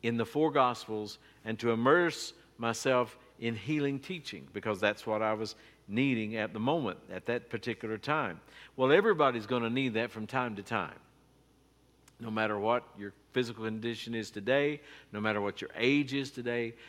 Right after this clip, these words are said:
there will be times in all our lives when we're gonna need to use our faith for healing and for our health. I wish I could just tell you that, you know, because you're saved, because you're so nice, 'Cause you come to Freedom Word Church, that,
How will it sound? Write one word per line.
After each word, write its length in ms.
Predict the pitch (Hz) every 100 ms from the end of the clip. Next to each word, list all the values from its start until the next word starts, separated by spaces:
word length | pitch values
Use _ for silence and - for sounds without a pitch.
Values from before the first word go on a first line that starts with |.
| - 120
there 200 | 135 143
will 120 | 127
be 160 | 127
times 440 | 117 135 117 123 117
in 100 | 110
all 220 | 113 127
our 140 | 147
lives 420 | 139 95 95 110 - - -
when 180 | 117 117
we're 100 | 120
gonna 200 | 139 147
need 360 | 139 110 113
to 60 | 113
use 280 | 104 113 117
our 140 | 127
faith 380 | 131 104 104 107
for 160 | 127 123
healing 420 | 185 214 151 156 - -
and 180 | 135 131
for 140 | 143
our 160 | 147 143
health. 600 | 202 175 98 - - - _ _ _ _ _ - -
I 60 | 160
wish 380 | 165 220 247 - -
I 100 | 160
could 200 | - 143
just 200 | 151 -
tell 160 | 160 156
you 220 | 151 147
that, 140 | 139
you 140 | 160 147
know, 220 | 139 143
because 480 | 135 117 131 135 120
you're 140 | 120
saved, 320 | - 131 135
because 260 | 127 180 226
you're 80 | 202
so 220 | 240 233
nice, 680 | 214 233 240 - - - - - _ - - - - - -
'Cause 160 | 131
you 80 | 160
come 220 | 165 170
to 60 | 160
Freedom 360 | - 196 190 190
Word 240 | 208 180
Church, 340 | 202 226 - - - -
that, 240 | 147